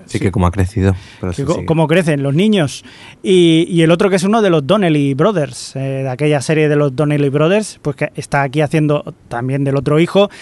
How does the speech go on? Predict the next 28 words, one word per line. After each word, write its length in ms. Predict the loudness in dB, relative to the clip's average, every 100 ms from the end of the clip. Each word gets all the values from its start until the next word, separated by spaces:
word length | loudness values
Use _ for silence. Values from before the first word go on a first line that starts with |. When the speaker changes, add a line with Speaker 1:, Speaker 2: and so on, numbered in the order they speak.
| -18
Speaker 2:
que 80 | -10
está 200 | -2 0
piradísimo 520 | 0 0 0 0 0 2
perdido, 440 | 2 4 2 0 -6 -20 -20 -12
eh, 540 | -12 -10 -12 -12 -10 -4
exagerado. 680 | -2 -2 2 4 4 0 -6 -20 _
Pero 140 | 2 4
bueno, 240 | 4 0
más 260 | 0 0 2
o 60 |
menos 260 | 2 2 0
sí, 220 | 0 -2
sí 120 | -2
que 140 | -2 0
puede 180 | 2 0
estar 220 | 2 2
bien, 220 | 2 2
ahí 160 | 0 -2
está 420 | -2 0 2 2
en 120 | 0
Venice, 720 | 0 0 2 0 -4 -6 -4
eh, 60 | -4
ve 260 | -8 -4 -4
gente 520 | 0 -2 0 0 0
maja 520 | 2 0 0 0 2
y 80 | 0
todo 300 | 2 2 2
eso. 240 | 0 -2